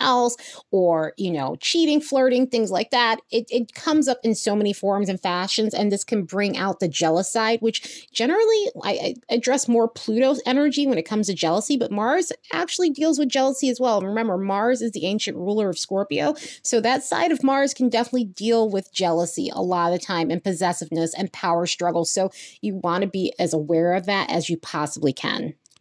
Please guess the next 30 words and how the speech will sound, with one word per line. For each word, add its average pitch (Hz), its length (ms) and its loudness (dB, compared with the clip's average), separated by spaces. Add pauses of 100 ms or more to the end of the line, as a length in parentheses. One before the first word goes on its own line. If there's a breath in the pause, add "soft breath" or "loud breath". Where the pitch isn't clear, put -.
(400)
You 170 120 2
wanna 175 200 2
make 170 180 2
sure - 160 -2
you're 165 140 4
not 170 200 -2
reacting 160 480 0
out 143 120 -2
of 139 100 -8
fear. 233 420 2 (280 loud breath)
You 170 100 0
wanna 147 160 2
make 156 220 0
sure 170 160 -2
your 160 240 -2 (120)
m-, 196 240 -4
imagination 233 800 2
is 160 80 -2
not 160 240 0
in 156 140 -4
overdrive, 226 580 2
because 180 300 -4
this 196 160 -4
is 190 100 -6
an 185 180 -2
overactive 185 720 -2
imagination 165 800 0
sort 190 240 -2
of 190 80 -4
situation 208 720 0